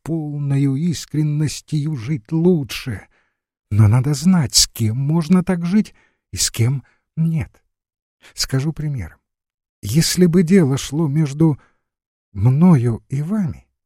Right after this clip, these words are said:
я бы вам смело сказала о моих чувствах, как бы они ни были глубоки. Но я сказала бы это вам потому, что в вас есть великодушие и прямая честь,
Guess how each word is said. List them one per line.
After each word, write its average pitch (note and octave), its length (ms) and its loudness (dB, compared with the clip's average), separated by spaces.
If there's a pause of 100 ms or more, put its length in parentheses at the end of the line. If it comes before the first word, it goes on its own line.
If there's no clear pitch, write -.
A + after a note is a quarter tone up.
(520)
я E3+ 180 4
бы F3+ 140 2
вам F#3 200 2
смело D3+ 480 2
сказала D#3+ 580 0
о C#3 40 0
моих D#3 380 0
чувствах, - 720 -4
как D#3+ 260 0
бы E3 140 2
они D#3 200 6
ни E3 120 6
были F3+ 220 4
глубоки. F#3+ 640 0 (720)
Но G#2 320 0
я A2 280 0
сказала B2 560 -4
бы G#2+ 160 -4
это A#2+ 220 -2
вам A#2+ 180 -2
потому, A#2 540 -2 (400)
что - 280 -8
в G#2+ 180 -8
вас C3 280 -8
есть B2+ 420 -8 (460)
великодушие A2+ 1000 -2
и - 20 -4
прямая F#3+ 440 0
честь, - 560 -14